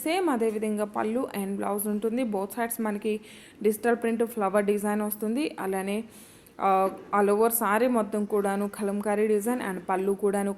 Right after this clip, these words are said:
కాంట్రాస్ట్‌లో మనకి కలంకారీ డిజైన్, పీకాక్ డిజైన్ వస్తుంది. All over శారీ అండి. కలర్ కాంబినేషన్స్ అన్నీ కూడాను చాలా బాగున్నాయి.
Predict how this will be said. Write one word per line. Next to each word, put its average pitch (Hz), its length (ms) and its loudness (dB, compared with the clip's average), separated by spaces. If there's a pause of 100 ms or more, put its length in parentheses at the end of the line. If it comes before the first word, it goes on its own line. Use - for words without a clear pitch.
కాంట్రాస్ట్‌లో 190 580 -4
మనకి 214 260 2 (140)
కలంకారీ 190 560 -4
డిజైన్, 196 300 -4
పీకాక్ 190 420 0
డిజైన్ 190 340 -2
వస్తుంది. 202 380 -2 (1500)
All 196 160 -4
over 190 220 -2 (100)
శారీ 214 300 2
అండి. 214 240 0
కలర్ 208 320 -2
కాంబినేషన్స్ 202 720 -2
అన్నీ 208 260 0
కూడాను 226 360 2
చాలా 233 560 2
బాగున్నాయి. 240 480 4